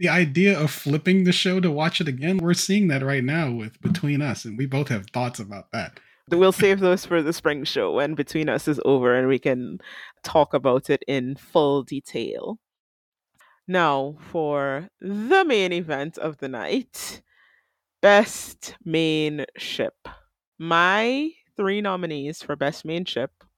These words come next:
Speaker 2: were Pat Pran from Bad Buddy. I don't think I need to explain this anymore.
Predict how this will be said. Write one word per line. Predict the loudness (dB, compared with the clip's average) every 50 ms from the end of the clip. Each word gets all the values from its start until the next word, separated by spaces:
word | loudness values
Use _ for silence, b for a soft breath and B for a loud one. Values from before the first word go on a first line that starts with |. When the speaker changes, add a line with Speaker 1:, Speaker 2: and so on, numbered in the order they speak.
| _
Speaker 2:
were | -4 -2 -2 -2 -2 -4 -6 -8 -12 _ _ _ _ _ _ _ _ _ _ _ -6
Pat | -2 0 0 0 -2 _ _ _
Pran | -2 0 2 2 0 -2 -4 -8 -12 -14 -18 _ _
from | _ -8 -6 -6 -4 -6 -8 -12 -14 -12 _
Bad | -4 -4 -4 -4 -6
Buddy. | -6 -6 -4 -4 -4 -4 -6 -8 -10 -10 _
I | -6 -6 -6
don't | -6 -6 -6 -6 -6 -6 -8
think | _ -12 -12 -10 -12
I | -12 -10
need | -10 -10 -10 -8
to | -6 -6
explain | -6 -6 -10 -10 -8 -8 -8 -6 -6
this | -8 -8 -6 -8
anymore. | -8 -8 -8 -8 -8 -6 -6 -6 -6 -8